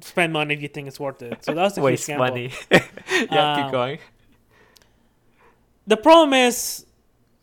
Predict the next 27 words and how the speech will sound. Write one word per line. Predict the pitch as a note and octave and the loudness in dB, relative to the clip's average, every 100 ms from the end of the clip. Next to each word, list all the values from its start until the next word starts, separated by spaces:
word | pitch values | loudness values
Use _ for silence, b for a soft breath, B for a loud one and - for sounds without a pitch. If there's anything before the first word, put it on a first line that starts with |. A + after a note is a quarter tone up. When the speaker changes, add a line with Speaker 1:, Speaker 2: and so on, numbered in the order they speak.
| _ _ _ _ _ _ _ _ | _ _ _ _ _ _ _ _
Speaker 1:
they | F#3+ F#3+ | -4 0
don't | G#3+ C4+ | 0 0
know | C#4+ | -4
how | C#4 C#4+ | -4 -6
to | C4+ | -4
balance | A#3 C4+ C#4+ C#4+ | 0 0 -2 -6
it. | C4+ | -8
They | G#3 | -6
should, | A3 D4 F#3 E3+ | -6 -6 -8 -6
they | A3+ | -6
should | A3 B3 | -4 -8
still | - C4+ | -8 -8
be, | B3 B3 | -6 -4
like, | A#3+ A3 G#3+ | 0 0 -2
a | |
gacha | F3+ F3 F3 - F#3+ | 2 2 2 0 0
or, | E3+ | 0
like, | E3 D#3+ b b b b b | 0 -2 b b b b b
maybe, | G3+ A3+ B3 | -2 2 4
like, | A3 G#3+ | 4 2
an | |
M | F3+ F#3+ | -4 -2
M | G3 | 0
O | F#3+ F#3+ F#3 _ | 2 0 -2 _
R | F#3 F#3+ | -2 -2
P | F#3 F#3+ | -2 -8
G. | D3 D#3 D#3 E3+ | -8 -8 -6 -8